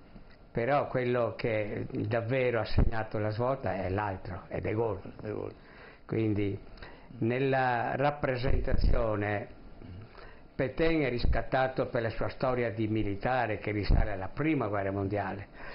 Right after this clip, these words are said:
Speaker 1: però quella storia della Prima Guerra Mondiale viene distrutta dalla Seconda. Da questa forma di collaborazione che non è mai stata digerita dai francesi. E il riscatto, oh, si,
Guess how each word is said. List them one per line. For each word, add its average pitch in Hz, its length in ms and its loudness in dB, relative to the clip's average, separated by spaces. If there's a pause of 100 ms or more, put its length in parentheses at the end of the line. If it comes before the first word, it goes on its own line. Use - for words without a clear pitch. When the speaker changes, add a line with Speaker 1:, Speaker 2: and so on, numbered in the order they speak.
(160)
Speaker 1:
però 113 220 -2
quella 120 220 0
storia 127 260 4
della 110 160 2
Prima 120 200 0
Guerra 113 260 2
Mondiale 113 440 2
viene 104 240 -2
distrutta 107 500 2
dalla 98 240 0
Seconda. - 480 -4 (1080)
Da 98 120 -4
questa - 320 -2
forma 110 340 4
di 101 120 -2
collaborazione 107 760 0
che 113 120 -2
non 107 120 0
è 110 40 0
mai 131 200 0
stata - 320 2
digerita - 680 -4 (1300)
dai 107 180 -2
francesi. 104 680 0 (920)
E - 560 -6
il 117 160 0
riscatto, 151 580 2
oh, 120 380 0
si, - 140 0